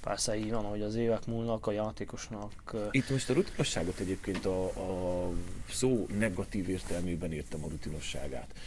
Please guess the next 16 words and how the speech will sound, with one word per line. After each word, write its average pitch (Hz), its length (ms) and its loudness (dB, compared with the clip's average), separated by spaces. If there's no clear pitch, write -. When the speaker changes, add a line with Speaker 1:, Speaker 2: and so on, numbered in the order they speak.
Speaker 2:
Tehát, 101 200 -2
hogy, 110 220 -2
ö, 117 40 -6
az, 127 180 0
amikor 107 340 2
már 98 160 2
csak - 160 -6
felmegyek, 120 520 2
„Ó, 143 80 2
én 110 120 4
ezt 95 120 0
simán 82 260 0
hozom, 80 260 -2
ezt - 200 -6
a 78 40 -6
meccset.” - 340 -6